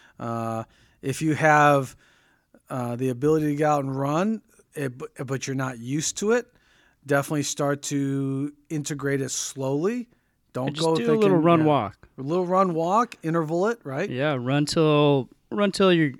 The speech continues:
Speaker 2: kinda out of breath, and then walk till your heart rate gets all the way down. Do it again. Try to do it, you know, you start out, try to do this for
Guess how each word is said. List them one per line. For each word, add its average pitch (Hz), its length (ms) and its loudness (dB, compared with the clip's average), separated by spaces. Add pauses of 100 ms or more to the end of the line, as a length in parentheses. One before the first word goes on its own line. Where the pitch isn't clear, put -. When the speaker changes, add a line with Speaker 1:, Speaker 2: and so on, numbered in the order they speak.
(160)
Speaker 2:
kinda 143 240 2
out 135 100 2
of 113 80 -6
breath, 131 340 2
and 123 120 -6
then 120 160 -4
walk 117 260 0
till 135 140 -6
your 110 60 -4
heart 123 160 -2
rate 117 100 -6
gets 117 160 -8
all 117 120 0
the 117 60 0
way 117 100 -2
down. 117 480 -2
Do 127 140 -2
it 120 60 -2
again. 120 320 -4
Try 160 160 -4
to 147 80 -2
do 147 180 2
it, - 220 -8
you 208 80 -8
know, 196 100 0
you 160 60 2
start 165 280 4
out, 147 160 4
try 147 140 -2
to 143 60 2
do 147 180 2
this 147 160 2
for 123 340 -4